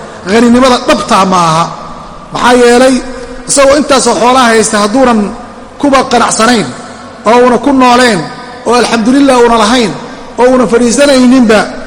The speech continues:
kii wax yar haystayna uu alxamdulillah leeyahay oo waajibaadka Alle u igmaday uu la imaanayo, kee labadaas qani ah?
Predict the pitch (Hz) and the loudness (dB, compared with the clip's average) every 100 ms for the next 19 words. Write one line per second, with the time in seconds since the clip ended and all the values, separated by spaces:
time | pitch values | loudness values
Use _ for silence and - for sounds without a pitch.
0 | - - - 269 277 226 262 240 240 - | -16 -14 -2 0 0 2 2 2 0 0
1 | 262 233 233 220 226 226 285 262 247 262 | 0 2 2 0 -2 0 2 4 4 4
2 | 247 254 254 247 226 208 262 247 240 220 | 4 4 4 4 2 2 0 0 0 2
3 | 214 226 254 269 269 220 220 196 180 - | 2 2 0 0 0 2 2 2 0 -4
4 | - - 208 226 269 233 247 262 214 185 | -16 -6 0 2 2 2 2 2 2 2
5 | 160 139 - - - - 262 269 269 254 | 0 -6 -14 -18 -16 -2 2 4 2 2
6 | 185 214 247 185 | 0 0 0 0